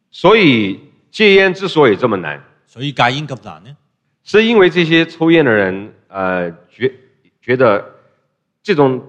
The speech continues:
Speaker 1: 很可怕的結果不一定發生在我身上。
Speaker 2: 就或者要戒煙嗰啲人呢，就睇到，哦，咁樣嘅後果唔一定會發生喺自己身上。
Speaker 1: 弟兄姐妹們，朋友們。
Speaker 2: 弟兄姊妹，朋友們。
Speaker 1: 但人生最後，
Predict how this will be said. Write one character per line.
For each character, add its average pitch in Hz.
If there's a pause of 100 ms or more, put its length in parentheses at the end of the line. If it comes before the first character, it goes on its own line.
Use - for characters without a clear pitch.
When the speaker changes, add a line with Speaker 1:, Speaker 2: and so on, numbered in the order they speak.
(100)
Speaker 1:
很 196
可 139
怕 139
的 110
結 139
果 90 (140)
不 190
一 214
定 170
發 117
生 113
在 110
我 76
身 82
上。 78 (220)
Speaker 2:
就 101
或 101
者 113
要 123
戒 117 (260)
煙 139
嗰 147
啲 139
人 95
呢， 127
就 101
睇 113
到， 127
哦， 135 (220)
咁 -
樣 175
嘅 147
後 120
果 117
唔 120 (100)
一 127 (140)
定 98
會 110
發 110
生 127
喺 120
自 104
己 92
身 -
上。 120
Speaker 1:
弟 107
兄 92
姐 -
妹 95
們， 85
朋 90
友 82
們。 71 (420)
Speaker 2:
弟 95
兄 110
姊 120
妹， 104
朋 90
友 90
們。 85 (340)
Speaker 1:
但 139 (300)
人 139
生 180
最 180
後， 113